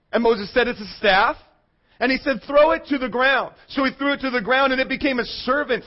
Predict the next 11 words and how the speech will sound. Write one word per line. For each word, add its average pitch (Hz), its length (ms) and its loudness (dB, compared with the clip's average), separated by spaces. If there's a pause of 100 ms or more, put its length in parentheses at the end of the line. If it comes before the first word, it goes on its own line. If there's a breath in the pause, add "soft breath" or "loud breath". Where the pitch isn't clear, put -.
(100)
Then 233 140 2
Moses 254 480 2
ran 254 460 0
from 233 300 -2
it. 147 200 -4 (640)
But 233 100 4
the 247 60 2
Lord 262 260 4
said 254 200 4
to 240 80 0
Moses, 254 600 0